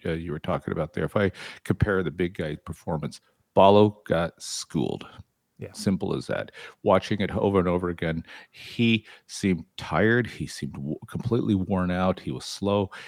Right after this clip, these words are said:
Speaker 1: He couldn't handle the ball. And then all Zach Edey did basic moves to just score over him. That's all he did. When it started out, it looked like things were going well because, uh,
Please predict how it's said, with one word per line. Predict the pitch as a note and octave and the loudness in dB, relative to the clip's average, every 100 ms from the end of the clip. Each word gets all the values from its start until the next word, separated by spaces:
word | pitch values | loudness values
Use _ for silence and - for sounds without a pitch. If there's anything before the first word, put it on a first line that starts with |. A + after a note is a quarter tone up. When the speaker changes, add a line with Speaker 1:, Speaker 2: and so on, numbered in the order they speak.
| - | -20
Speaker 1:
He | _ F2+ | _ -8
couldn't | E2 - G2+ | -6 -4 -4
handle | - G2+ G#2 F#2 | -2 -2 0 0
the | D#2+ | -2
ball. | C#2+ F2+ G2+ G2+ - _ - | 0 4 4 0 -8 _ -6
And | D#2 D#2+ | -4 -2
then | E2 D#2+ - - _ F4 _ - | -2 -4 -10 -20 _ -20 _ 2
all | A2+ B2 - A#2 | 4 4 -2 -8
Zach | G2+ A2 G#2 | 0 0 2
Edey | G#2+ G2 | 2 0
did | F#2 - - | 0 -6 -4
basic | - A#2+ - - | 2 2 2 -2
moves | G#2+ F#2+ E2+ - _ - | 2 4 2 -2 _ -8
to | F#2+ | -4
just | F2+ | -4
score | - - F2 | -4 -2 0
over | D#2 D2 | 0 -2
him. | D2 E2 - | -6 -10 -14
That's | - A2 | -6 0
all | G#2 | 0
he | |
did. | F2+ D#2+ | 2 0
When | F#2 G#2+ | 2 0
it | |
started | - - - G#3 | 2 2 2 2
out, | G#3 - - - _ | -2 -4 -10 -20 _
it | - A#2 | -2 0
looked | C3+ B2 B2+ | 2 2 0
like | A2 | -2
things | B2 G#2+ | -2 -2
were | A#2 | -4
going | G2+ G2+ F#2 | 0 2 4
well | G#2+ B2 | 2 0
because, | G#2 - G2 F2 - - | -2 -4 -2 -2 -6 -4
uh, | F#2 - - | -2 0 -2